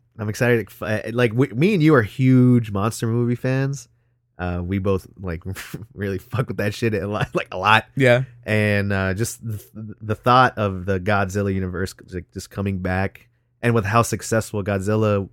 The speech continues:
Speaker 1: one was,
Speaker 2: Mm.
Speaker 1: and then with how, how fucking hype, like, Kong was,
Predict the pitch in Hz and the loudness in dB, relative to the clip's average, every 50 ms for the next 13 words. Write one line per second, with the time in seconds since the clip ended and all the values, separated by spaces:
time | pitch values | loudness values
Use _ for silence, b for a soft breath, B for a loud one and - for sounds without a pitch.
0 | _ - 95 101 101 117 143 151 151 147 127 104 101 101 98 95 92 92 - - | _ -12 -4 0 2 4 4 4 2 2 0 0 0 0 0 0 -2 -4 -6 -8
1 | - 123 117 110 107 107 110 - - 85 104 113 117 113 107 95 - _ _ _ | -6 -4 -2 -2 -2 -4 -6 -8 -8 -4 -2 0 0 0 -2 -4 -8 _ _ _
2 | _ _ _ _ _ _ _ - 98 - 123 123 117 101 95 - _ _ _ _ | _ _ _ _ _ _ _ -10 -2 0 2 2 2 0 -2 -8 _ _ _ _
3 | _ _ _ _ _ _ _ - 87 - - 117 98 - 101 - - 110 147 190 | _ _ _ _ _ _ _ -14 -12 -8 -6 -6 -6 -6 -8 -6 2 4 8 8
4 | 202 - - - 120 117 110 101 92 107 110 139 - _ _ _ - 143 143 160 | 8 8 6 4 0 0 0 0 -2 -8 -14 -16 -20 _ _ _ 0 4 6 6
5 | 175 180 175 170 151 123 117 110 107 107 101 98 95 - - | 6 6 6 4 4 4 4 4 4 4 2 0 -4 -8 -14